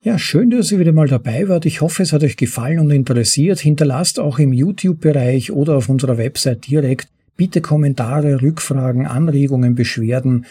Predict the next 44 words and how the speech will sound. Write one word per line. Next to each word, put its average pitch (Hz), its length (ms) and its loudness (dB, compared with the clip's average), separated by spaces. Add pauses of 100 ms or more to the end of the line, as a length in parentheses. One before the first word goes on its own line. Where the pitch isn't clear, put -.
(260)
Alles 151 400 -2
ist - 180 -4
willkommen. 135 560 -2
Und 165 260 0
glaubt - 400 -4
es 185 140 0
oder 165 160 0
nicht, 160 320 0 (140)
ich - 160 -2
freue 131 280 -2
mich 156 220 0
über 147 220 0
jeden 127 380 2
Kommentar. 107 680 -6 (380)
Ich - 140 -6
find's 160 260 0
immer 151 160 2
ganz 147 320 -2
spannend, 143 560 -2
zum - 240 -2
Teil 135 160 0
auch 143 100 0
sehr 147 240 0
motivierend, 147 680 0
was 135 120 0
einige 127 320 -2
von 120 220 0
euch 117 120 -2
schreiben. 113 540 -2 (120)
Gar 160 120 0
nicht 220 200 0
selten 175 380 0
auch 151 160 -2
Aspekte 170 560 -2
oder 156 120 2
Dinge, 160 280 2
auf 147 140 -2
die 139 80 0
ich 123 100 -2
selbst 139 320 -4
noch 131 140 0
nicht 135 180 -2
gekommen 123 460 0
bin. 117 340 -2